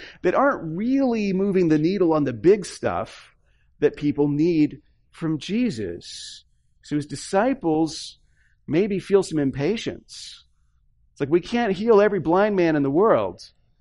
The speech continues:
Like, we actually do have a kingdom to establish. Like, we do have some Romans to kick out. We do have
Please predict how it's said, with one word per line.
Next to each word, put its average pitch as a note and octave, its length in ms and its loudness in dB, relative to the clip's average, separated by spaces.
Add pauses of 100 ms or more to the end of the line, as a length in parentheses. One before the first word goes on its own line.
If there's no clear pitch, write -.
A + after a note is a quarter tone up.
(140)
Like, C3 160 -4
we D#3+ 140 4
actually F3+ 320 2
do G3 240 -2
have D#3 540 2
a B2 80 -4
kingdom F3+ 440 -2
to A2 120 -6
establish. G2 640 -6
Like, A2 140 -8
we D3+ 100 -2
do G3 120 -2
have G#3+ 140 2
some C#3+ 200 -2
Romans C3 640 0
to A#2 220 -2
kick - 320 -6
out. C3 300 2
We C#3 100 -2
do F#3 200 -4
have D#3+ 340 2